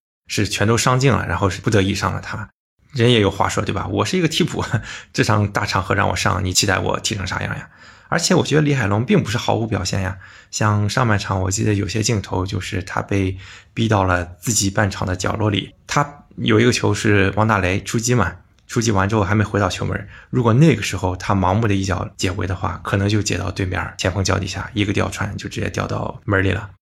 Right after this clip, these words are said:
但是他非常打心脏的观察之后，给到了我们的中场球员，就把这个球梳理出去了，把危机解除了。可能大家看到他停球出界了，觉得很业余，但是我是觉得啊，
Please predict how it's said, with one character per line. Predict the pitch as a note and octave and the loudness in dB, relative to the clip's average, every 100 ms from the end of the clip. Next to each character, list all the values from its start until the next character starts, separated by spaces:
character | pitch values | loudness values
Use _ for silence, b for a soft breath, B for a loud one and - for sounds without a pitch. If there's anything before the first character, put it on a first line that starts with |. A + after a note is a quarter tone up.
| _ _ _ | _ _ _
但 | - F#2 | -4 -2
是 | F#2+ | 0
他 | G2+ G2 | 0 0
非 | F2+ - | 2 0
常 | B2+ G#2 | 2 0
打 | G2 | -2
心 | - A2 | -2 -2
脏 | G2 F#2+ | 0 -2
的 | F#2+ | -4
观 | G2 G#2+ | 0 2
察 | G2+ F#2+ | 2 -2
之 | - | -2
后， | - G#2 G#2 - _ - | 0 0 -2 -10 _ -4
给 | F#2+ | 0
到 | F#2+ | 0
了 | |
我 | F#2+ | -2
们 | F2+ | -4
的 | F2+ | -2
中 | A2+ | -2
场 | G#2 F#2 | -2 -4
球 | - | -6
员， | G2+ G#2 - | -8 -8 -12
就 | - | -6
把 | G2 | -4
这 | F2+ F#2 | -2 -4
个 | |
球 | - F#2+ | -4 -4
梳 | - G2 | -4 -4
理 | |
出 | - - | -4 -8
去 | - - | -8 -10
了， | - - | -12 -4
把 | F#2+ | 0
危 | F#2+ F#2+ | 2 2
机 | F#2+ | 2
解 | F#2+ | 0
除 | F#2 - | -4 -8
了。 | - - - _ _ - | -12 -14 -20 _ _ -2
可 | - | 4
能 | C3+ | 4
大 | D3 | 4
家 | B2+ | 2
看 | C#3+ | 2
到 | C3 | 2
他 | G3 G2+ | 2 0
停 | F#2+ - | 0 -2
球 | F#2+ | -2
出 | F#2+ A2 | -2 0
界 | G#2 | 0
了， | F2+ G2 | 0 -2
觉 | G2 | -2
得 | F#2+ | -2
很 | - G2+ G#2 | -2 -2 0
业 | G#2+ | 0
余， | F#2 F#2+ G#2 - - | 0 -2 -6 -8 -2
但 | A#2 G#2 | 0 0
是 | - B2 G#2 G2 F#2 F#2+ - | 2 2 4 4 2 0 0
我 | G2+ | 2
是 | C#3+ | 2
觉 | F#2+ F#2+ | 0 -2
得 | F#2+ | -2
啊， | G2 | -4